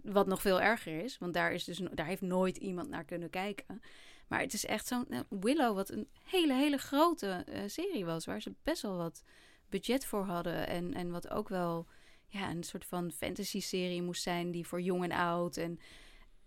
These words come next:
ja, hij deed het blijkbaar niet zo goed. En nu is het gewoon dus, dus voordeliger om de schrijvers,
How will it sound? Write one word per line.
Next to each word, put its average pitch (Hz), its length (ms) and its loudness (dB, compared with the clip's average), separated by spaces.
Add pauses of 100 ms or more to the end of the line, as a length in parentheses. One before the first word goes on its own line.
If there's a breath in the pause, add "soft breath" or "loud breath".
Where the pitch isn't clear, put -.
ja, 185 240 0
hij 180 120 2
deed 214 200 6
het 202 80 2
blijkbaar 196 300 4
niet 185 160 0
zo 196 80 -2
goed. 262 280 2
En 190 200 2
nu 202 160 6
is 196 80 2
het 190 160 -2
gewoon 175 340 0
dus, 175 300 -2
dus - 360 -8 (1120)
voordeliger 190 800 2
om 180 480 -2 (320)
de 208 260 2
schrijvers, 202 720 2